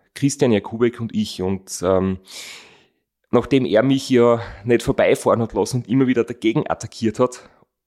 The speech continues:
und wirklich, äh, ja, mich herausgefordert hat, was sehr cool war,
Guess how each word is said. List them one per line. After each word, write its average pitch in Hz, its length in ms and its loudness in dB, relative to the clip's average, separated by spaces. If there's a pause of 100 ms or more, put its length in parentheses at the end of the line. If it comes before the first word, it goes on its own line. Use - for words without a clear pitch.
(120)
und 104 440 -2
wirklich, 120 480 -4
äh, 95 300 0 (220)
ja, 123 120 2
mich 123 160 0
herausgefordert 110 680 2
hat, 120 120 -12
was 113 120 -10
sehr 101 140 0 (100)
cool 117 120 0
war, 135 160 2